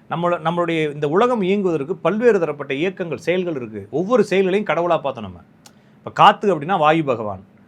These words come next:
அப்படின்னு சொல்லி ஒவ்வொன்றையும் கடவுளா பார்க்கும்போது, அது அதுக்கு உருவங்கள் கொடுத்து அதனுடைய அந்த மகத்துவத்தை நம்ம போ-, பா-, போரா-, அ, போற்றணும். இதை இவங்க பயன்படுத்திக்கிட்டு இந்த கோயிலுக்கு போ, அந்த கோயிலுக்கு போ, அந்த கோயிலுக்கு போ. ஒருத்தர் சொன்னாரு, அ, குடும்பத்துல கேஸ் நடந்துகிட்டு இருக்கு, எந்த கோயிலும் பழனிக்கு போகணும்னு சொன்னாரு. அப்ப நான் என்ன கேட்டேன், "பழனியில எதுக்கு முருகன் போனாருன்னு?" கேட்டேன்.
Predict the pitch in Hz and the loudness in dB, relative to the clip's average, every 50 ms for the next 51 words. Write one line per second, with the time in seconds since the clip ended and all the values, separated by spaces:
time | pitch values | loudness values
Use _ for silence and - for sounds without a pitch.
0 | - - 139 160 170 202 214 180 185 202 208 254 247 220 220 226 214 220 - 175 | -6 -2 -2 0 0 0 2 2 0 0 2 2 2 2 2 0 0 0 2 2
1 | 202 220 214 202 180 165 165 151 147 147 165 208 202 180 165 170 175 - 196 180 | 4 4 4 4 2 2 0 -2 -2 -2 -2 0 0 0 0 0 -2 -4 -4 -4
2 | 165 180 220 240 247 226 202 190 160 151 147 147 147 214 202 175 165 160 151 143 | -4 -4 -2 0 0 0 0 -2 -2 -4 -8 -8 -4 -2 0 0 0 -2 -6 -4
3 | 143 131 139 - - 147 151 147 143 143 151 196 214 - 202 180 165 190 180 160 | -6 -6 -6 -6 -8 -8 -8 -6 -2 -2 0 0 0 0 -2 -2 -2 -4 -8 -8
4 | 123 - 151 147 131 - 135 135 139 123 - - 147 151 147 139 123 113 131 123 | -6 -4 -4 -4 -2 2 2 2 2 2 -2 -4 -2 0 0 0 -2 -2 -4 -4
5 | 123 120 117 113 107 104 101 - 170 190 190 165 135 110 123 170 - _ _ _ | -2 -2 -2 -4 -6 -8 -4 -2 -2 -2 -2 -4 -8 -8 -10 -12 -14 _ _ _
6 | _ _ _ - - 170 190 185 175 165 143 - 165 214 247 254 208 180 165 156 | _ _ _ -4 0 2 2 2 2 0 -2 0 0 0 0 -2 -4 -6 -6 -6
7 | 156 156 151 190 170 160 160 160 143 160 156 151 139 135 135 147 147 143 139 156 | -8 -6 -4 -6 -6 -6 -6 -6 -4 -4 -4 -4 -4 -6 -4 -4 -2 -2 -2 -4
8 | 165 156 156 147 143 131 135 139 143 135 139 143 143 143 139 131 127 120 117 113 | -8 -8 -6 -6 -6 -6 -6 -6 -6 -6 -6 -8 -10 -8 -8 -8 -8 -10 -12 -12
9 | 117 110 110 - _ _ _ _ _ - - 120 123 139 120 123 131 160 202 214 | -12 -14 -14 -16 _ _ _ _ _ -10 -8 -8 -6 -6 -6 -6 -6 -2 0 0
10 | 196 170 180 - - _ _ _ - 131 117 113 110 101 101 98 101 - _ _ | 0 0 -2 -6 -10 _ _ _ -8 -6 -4 -4 -2 -2 -4 -6 -8 -12 _ _
11 | - - 208 220 220 214 170 175 180 - 180 196 190 180 175 156 143 135 135 127 | -6 -4 -2 0 0 -2 -2 -2 -4 -2 -2 -2 -2 -2 -4 -6 -6 -6 -6 -8
12 | 123 131 135 139 139 156 165 156 151 156 185 190 - 151 160 165 165 156 135 127 | -8 -8 -8 -8 -8 -8 -6 -8 -8 -8 -8 -6 -4 -2 -2 -2 -4 -8 -8 -8
13 | 123 120 120 127 139 139 131 127 117 117 107 95 98 117 - - 143 170 180 180 | -8 -8 -8 -8 -12 -12 -12 -12 -10 -10 -12 -12 -12 -16 -14 -14 -10 -8 -6 -6
14 | 175 185 190 185 196 - - 165 185 214 214 202 185 170 170 165 156 151 147 156 | -6 -6 -6 -8 -6 -2 -2 -2 0 0 -2 -2 -2 -4 -4 -6 -6 -6 -4 -2
15 | 160 160 151 135 127 123 120 123 135 135 107 92 87 - | -2 -2 -4 -6 -6 -6 -6 -8 -8 -10 -12 -12 -12 -16